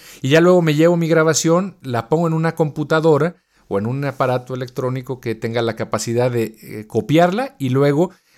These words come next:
construir todos los demás sonidos que me hacen falta para poder hacer música con eso, sin necesidad de tener al instrumento ahí al lado. ¿Es así?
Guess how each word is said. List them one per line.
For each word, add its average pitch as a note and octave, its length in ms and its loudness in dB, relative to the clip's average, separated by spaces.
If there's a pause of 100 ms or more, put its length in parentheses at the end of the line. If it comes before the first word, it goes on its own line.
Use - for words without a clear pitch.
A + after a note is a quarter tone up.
construir D3 600 0
todos F3 260 2
los D3+ 180 0
demás C3 280 -2
sonidos D#3 500 0
que B2+ 120 -6
me C3 100 -2
hacen D3 260 0
falta D3+ 460 0
para A#2+ 280 -2
poder A#2+ 260 -2
hacer B2+ 260 -4
música B2 440 -6
con C3+ 180 -2
eso, D#3 240 -2
sin C3+ 180 -6
necesidad A#2 420 -2
de C3 100 2
tener A2 300 -4
al A2 120 -4
instrumento G#2+ 520 -8
ahí A2+ 120 -2
al A#2+ 100 -2
lado. F3+ 220 -4
¿Es - 240 -8
así? C3+ 320 -10